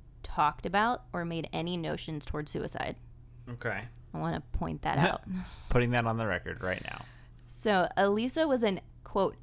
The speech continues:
Speaker 1: "avid blogger." That's what everything said. And she had a Tumblr that was a mix of fashion photos, quotes.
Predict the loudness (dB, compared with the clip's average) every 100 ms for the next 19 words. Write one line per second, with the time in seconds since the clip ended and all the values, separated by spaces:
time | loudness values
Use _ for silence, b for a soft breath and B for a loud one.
0 | -2 2 2 2 -2 -2 0 2 2 2
1 | -2 -2 -2 -8 -16 -18 -20 -18 -18 -2
2 | 2 2 0 -4 -4 -6 -8 -10 -10 b
3 | b b b b b 0 2 2 0 2
4 | 4 6 4 -2 -2 4 4 6 4 2
5 | 0 -6 -14 b b b b 4 6 6
6 | 4 4 2 2 4 4 2 2 2 2
7 | -2 0 0 -2 -4 -10 -16 -20 -12 0
8 | 0 0 -6 -14 -16